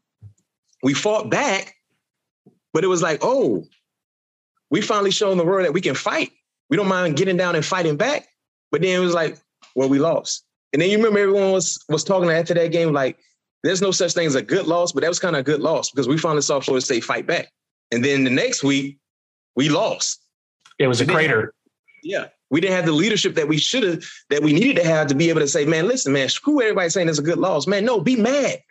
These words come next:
Speaker 1: be pissed off, take it out on the opponent next week." We didn't do that. So to answer your question, when we start two and oh, we're gonna see what type of leadership we have on this team.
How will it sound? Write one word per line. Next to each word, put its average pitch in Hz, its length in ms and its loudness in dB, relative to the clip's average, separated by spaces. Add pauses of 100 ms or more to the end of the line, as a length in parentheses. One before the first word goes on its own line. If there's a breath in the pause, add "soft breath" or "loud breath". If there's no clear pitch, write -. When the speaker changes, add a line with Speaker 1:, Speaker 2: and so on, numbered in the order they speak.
(100)
Speaker 1:
be 262 120 0
pissed 247 320 -2
off, 285 300 -2
take 240 180 -2
it 247 60 2
out 233 100 0
on 226 100 0
the 220 60 2
opponent 233 300 -2
next 269 240 -2
week." 185 260 -4 (680)
We 160 80 0
didn't 175 180 2
do 277 160 2
that. - 220 -4 (400)
So 151 280 0
to - 120 -2
answer 233 220 0
your 202 100 -2
question, 196 440 0 (540)
when 139 180 0
we 240 120 2
start 202 320 0
two 214 160 0
and 180 100 2
oh, 190 80 2
we're 185 120 0
gonna 202 140 0
see 196 120 -2
what 170 120 0
type 165 160 0
of 135 60 0
leadership 139 380 2
we 131 100 0
have 127 140 0
on 117 80 0
this 107 100 -2
team. 98 240 -6